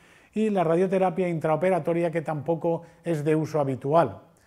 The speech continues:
Con respecto a la terapéutica con mica-, me-, medicamentos, tenemos tres opciones: la quimioterapia, que se utiliza en ciclos y fundamentalmente para interactuar o, eh, detener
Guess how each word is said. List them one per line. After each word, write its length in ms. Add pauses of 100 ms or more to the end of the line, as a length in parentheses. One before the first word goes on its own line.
(280)
Con 180
respecto 560
a 60
la 140
terapéutica 600
con 140
mica-, 240
me-, 400
medicamentos, 880 (240)
tenemos 400
tres 240
opciones: 560
la 160
quimioterapia, 800 (320)
que 160
se 140
utiliza 440
en 140
ciclos 500
y 60
fundamentalmente 840
para 400 (380)
interactuar 960 (280)
o, 240 (100)
eh, 420
detener 560